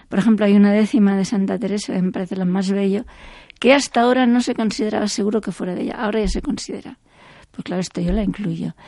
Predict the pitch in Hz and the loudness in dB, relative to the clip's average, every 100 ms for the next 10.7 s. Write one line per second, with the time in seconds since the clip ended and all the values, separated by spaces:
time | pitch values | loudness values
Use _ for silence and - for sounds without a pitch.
0 | - - - - 226 262 262 285 277 233 | -20 -20 -14 2 8 8 10 8 6 -4
1 | - 208 226 214 226 214 214 214 220 208 | -4 -6 -4 -2 0 0 0 2 2 0
2 | - - - - - - 202 202 202 202 | -10 -20 -20 -20 -14 -2 2 4 4 4
3 | 262 277 262 247 233 226 233 240 - - | 4 2 0 -2 -4 -2 -2 -2 -6 -2
4 | 202 220 233 226 220 214 220 226 226 233 | -2 0 -2 0 0 0 2 2 0 0
5 | - 220 196 202 202 202 190 180 208 208 | 0 0 2 0 0 0 0 -4 -6 -8
6 | - 190 208 226 240 - 214 - - - | -4 -6 2 2 2 0 -8 -6 -10 -12
7 | _ - - - - 190 190 196 247 - | _ -20 -20 -20 -4 0 2 2 0 -4
8 | 165 - 233 165 208 277 - - - - | -6 -6 -6 -6 -6 -6 -6 -8 -8 -6
9 | 233 196 - 214 233 - - - - - | -6 -6 -8 -10 -12 -16 -20 -16 -12 -6
10 | 185 175 170 165 160 180 262 | -4 -2 -2 -2 -2 -2 -2